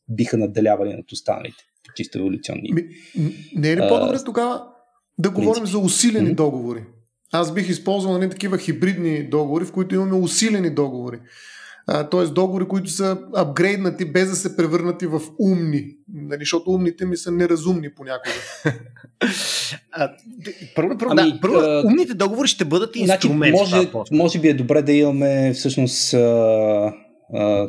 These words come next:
Speaker 1: договори киборги, <laughs> на които една част, а, А, една част са умни, друга част, а, не толкова. Друга част от стария вид.
Speaker 3: Това, което аз пък
Speaker 1: И,
Speaker 3: исках да
Speaker 1: а,
Speaker 3: кажа,
Speaker 1: отделните
Speaker 3: е,
Speaker 1: части
Speaker 3: че,
Speaker 1: действат заедно.
Speaker 3: а, да, както има форс-мажор в нормалните договори,
Speaker 1: Аз това си
Speaker 3: така,
Speaker 1: представям по-скоро.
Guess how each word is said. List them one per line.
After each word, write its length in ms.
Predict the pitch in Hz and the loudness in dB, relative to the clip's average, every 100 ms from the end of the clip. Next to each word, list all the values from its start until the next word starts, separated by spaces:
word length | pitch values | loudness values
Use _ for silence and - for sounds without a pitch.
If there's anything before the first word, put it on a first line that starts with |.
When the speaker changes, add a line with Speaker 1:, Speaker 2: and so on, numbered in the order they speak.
| - | -2
Speaker 1:
договори 440 | 120 139 139 131 123 | 0 2 2 0 0
киборги, 680 | 127 123 131 131 143 - - 143 160 | 2 2 4 2 0 0 2 2 2
<laughs> 320 | - 185 156 135 | -2 -10 -4 0
на 100 | 131 | 4
които 260 | 151 156 | 4 4
една 220 | 135 139 | 4 2
част, 340 | 135 139 135 - | 2 2 2 2
а, 440 | 123 117 113 104 - - - - - - | 4 6 4 2 -2 -10 -20 -20 -12 -2
А, 340 | 113 110 107 - 117 | 2 2 0 0 2
една 200 | 123 123 | 2 2
част 240 | 127 110 | 0 0
са 180 | - 113 107 107 | 0 2 2 2
умни, 320 | 123 143 135 | 4 2 2
друга 240 | 127 120 | 2 2
част, 460 | - 120 - - - | 0 -2 -2 -6 2
а, 360 | 117 117 117 117 | 4 4 2 0
не 140 | 113 | -2
толкова. 440 | 107 101 - 95 98 - | 0 -2 -4 -6 -6 -6
Друга 180 | 107 98 | -4 -2
част 220 | 98 95 | -4 -4
от 80 | 101 | -6
стария 320 | - 104 98 | -2 -2 -2
вид. 160 | 92 92 - 143 - | -6 -12 -16 -16 -8
Speaker 3:
Това, 140 | 185 | -4
което 200 | 175 175 | -2 0
аз 200 | 151 151 | 0 0
пък 100 | 110 | -2
Speaker 1:
И, 40 | |
Speaker 3:
исках 320 | - 123 - 120 | -2 -4 -6 0
да 80 | |
Speaker 1:
а, 60 | 117 | 2
Speaker 3:
кажа, 320 | 107 113 113 123 | 2 0 0 0
Speaker 1:
отделните 320 | 113 110 117 | 2 0 -2
Speaker 3:
е, 60 | |
Speaker 1:
части 180 | 107 95 | -2 -2
Speaker 3:
че, 300 | 117 117 113 110 | -2 -4 -2 -2
Speaker 1:
действат 280 | 104 - 107 | -2 -4 -2
заедно. 280 | 92 107 | -2 -2
Speaker 3:
а, 100 | 104 - | -6 -6
да, 320 | 123 123 120 - | -2 0 -2 -4
както 240 | 143 - | -4 0
има 140 | 170 170 | 0 0
форс-мажор 800 | - 170 - 156 123 151 139 | 0 0 0 -2 2 0 0
в 80 | 123 | -4
нормалните 600 | 131 120 131 151 139 120 | -2 2 2 2 0 -4
договори, 540 | 107 123 110 101 104 95 | -2 0 -2 -4 -4 -4
Speaker 1:
Аз 100 | 95 | -2
това 120 | 98 | -2
си 100 | - | -2
Speaker 3:
така, 60 | 117 | -2
Speaker 1:
представям 420 | 123 135 123 127 | 2 2 2 0
по-скоро. 260 | 147 - | -4 -10